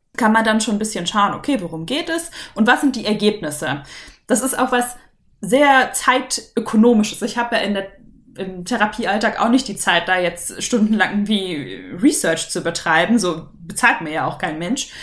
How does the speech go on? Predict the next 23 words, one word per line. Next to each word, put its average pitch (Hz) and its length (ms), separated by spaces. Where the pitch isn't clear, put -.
Ähm, 196 200
das 202 200
heißt, 202 180
das 202 80
Ganze 349 300
muss 214 200
schnell 220 380
gehen 269 360
und 240 300
eben 214 300
auch, 208 320
äh, 185 480
mir 202 160
schnell 190 300
irgendwie 202 260
er-, 180 180
gute 214 220
Ergebnisse 170 560
bringen. 196 380
Und 196 640
wenn 208 240
ich 214 140
das 285 460